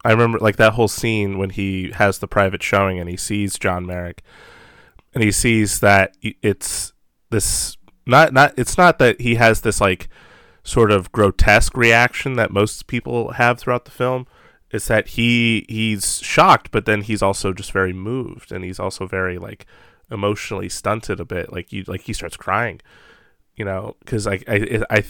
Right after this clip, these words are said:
I imagine it's not just that he's seeing someone with the deformities that it, John Merrick had, but also seeing someone who's put in this kind of position, you know, like, this really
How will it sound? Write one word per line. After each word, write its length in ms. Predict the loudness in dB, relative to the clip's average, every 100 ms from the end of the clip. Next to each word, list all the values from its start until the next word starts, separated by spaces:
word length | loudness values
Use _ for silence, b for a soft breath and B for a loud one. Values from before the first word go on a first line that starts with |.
| -8 0
I 80 | 2
imagine 420 | 4 4 4 -2
it's 140 | -2
not 140 | 0 0
just 180 | -2 -4
that 120 | -4
he's 180 | -4 -6
seeing 500 | -4 -4 -4 -6 -12 b b b b b
someone 640 | -4 -2 0 0 -2 -4 -8
with 360 | -6 -6 -8
the 200 | -6 -4
deformities 840 | -4 -6 -4 -2 -2 -4 -6 -8 -8
that 160 | -12
it, 80 | -12 -18 _ _
John 220 | -8 -8
Merrick 240 | -8 -12 -6
had, 280 | 0 0 0
but 100 | -2
also 460 | -4 -4 -4 -6
seeing 340 | -8 -6 -4 -4
someone 440 | -6 -6 -6 -8
who's 480 | -6 -6 -6 -8 -12 _ _ _ _ _ _ _ _ _ -4
put 200 | 0 0
in 140 | -2
this 240 | -6 -8
kind 240 | -10 -8 -8
of 80 | -8
position, 580 | -10 -10 -8 -14 -16 -20 _ _ _ _ b b b _
you 100 | -10
know, 240 | -6 -6
like, 260 | -8 -12 -14 b b b b
this 220 | -8 -6 -4
really 580 | 2 4 4 0 -2